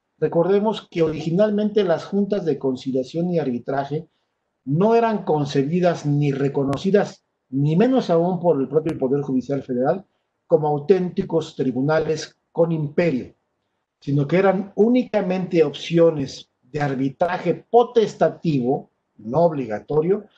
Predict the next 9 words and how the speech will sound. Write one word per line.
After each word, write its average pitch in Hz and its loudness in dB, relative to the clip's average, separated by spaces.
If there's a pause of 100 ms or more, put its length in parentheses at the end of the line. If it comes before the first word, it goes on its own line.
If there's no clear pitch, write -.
(420)
y 196 4
únicamente 208 2
para 156 0
efectos, 175 -2
para 147 0
asuntos 175 -2
de 139 -2
temas 175 -2 (180)
colectivos, 202 0